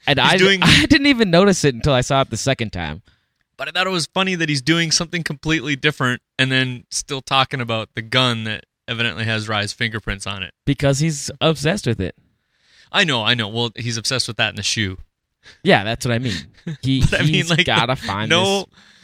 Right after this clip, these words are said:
Speaker 1: The, he's
Speaker 2: no
Speaker 1: gotta
Speaker 2: mention
Speaker 1: find the
Speaker 2: of
Speaker 1: Rye
Speaker 2: the
Speaker 1: guy.
Speaker 2: car. No mention of the, "Oh, I'm, I'm on the scene." Or did I miss it? That he was like, "Oh, I'm on the scene of a rollover here."
Speaker 1: <laughs>
Speaker 2: Nope, just talking. Like,
Speaker 1: Well.
Speaker 2: "Okay then, well, I guess.
Speaker 1: And
Speaker 2: See you later."
Speaker 1: rollovers are,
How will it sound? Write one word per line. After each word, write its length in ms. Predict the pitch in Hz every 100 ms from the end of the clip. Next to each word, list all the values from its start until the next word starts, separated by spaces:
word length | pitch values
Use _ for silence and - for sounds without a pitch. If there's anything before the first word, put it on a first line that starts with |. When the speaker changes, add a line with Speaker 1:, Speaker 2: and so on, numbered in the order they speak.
| -
Speaker 1:
The, 140 | 123
he's 20 | 127
Speaker 2:
no 60 | 156
Speaker 1:
gotta 120 | 160
Speaker 2:
mention 60 | 160
Speaker 1:
find 140 | 180
the 40 | 190
Speaker 2:
of 60 |
Speaker 1:
Rye 100 | 196 175
Speaker 2:
the 40 |
Speaker 1:
guy. 180 | 123 104
Speaker 2:
car. 140 | 101 - _ _ _ _
No 240 | 135 156 165
mention 340 | 151 143 139
of 80 | 127
the, 100 | 120
"Oh, 200 | 117 127
I'm, 180 | 131 117
I'm 300 | 120 - 117
on 140 | 127 123
the 60 |
scene." 280 | 110 - 127
Or 60 | 117
did 120 | 131
I 100 | 147
miss 260 | 151 185 180
it? 200 | 226 -
That 200 | 147 139
he 80 | 135
was 100 | 127
like, 180 | 123 113
"Oh, 100 | 120
I'm 160 | 135 127
on 100 | 123
the 60 | 117
scene 260 | - 135 131
of 60 |
a 40 | 113
rollover 560 | 107 117 151 131 113
here." 360 | 107 107 175 170 - _ _
Speaker 1:
<laughs> 80 | 202 - - - _
Speaker 2:
Nope, 200 | 143 165 - -
just 280 | 143 - - _ - - - - - _ _ _
talking. 460 | - 98 104 101 101 _ _ _ _
Like, 180 | 113 123 -
Speaker 1:
Well. 220 | - 143
Speaker 2:
"Okay 200 | 170 160
then, 180 | 135 123
well, 280 | 120 139 - _
I 100 | 120
guess. 460 | 147 143 131 - - _ _ - - _
Speaker 1:
And 180 | 135 180
Speaker 2:
See 60 | 202
you 80 | 123
later." 220 | 139 117
Speaker 1:
rollovers 800 | 151 170 170 175 165 170 165 143
are, 600 | 135 143 143 143 143